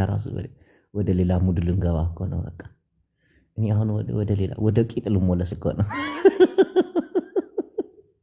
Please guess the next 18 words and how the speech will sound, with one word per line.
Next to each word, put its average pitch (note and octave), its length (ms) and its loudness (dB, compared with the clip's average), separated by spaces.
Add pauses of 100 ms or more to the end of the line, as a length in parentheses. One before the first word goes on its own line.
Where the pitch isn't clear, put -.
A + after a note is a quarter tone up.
(1700)
አሁን A#2 200 4
እኮ G#2 120 -2 (120)
ዳር F#2+ 240 2
ዳር F2 220 2
እያልኩ E2+ 360 0
እኮ - 200 -10
ነው። D#2+ 140 -4 (640)
ቂጥ G#4+ 160 -2
ፍለጋ A#2 420 -2
ላይ A#2 180 -2
ይሄ D3+ 200 0
ፖለቲካ F3+ 460 0
ምናምን F3 240 0
በቃ - 160 0
እናደበዝዘዋለን። F2 960 2
ወደ A#2 180 -4
ሌላ G#2 240 -2
ጨዋታ F#2+ 280 -4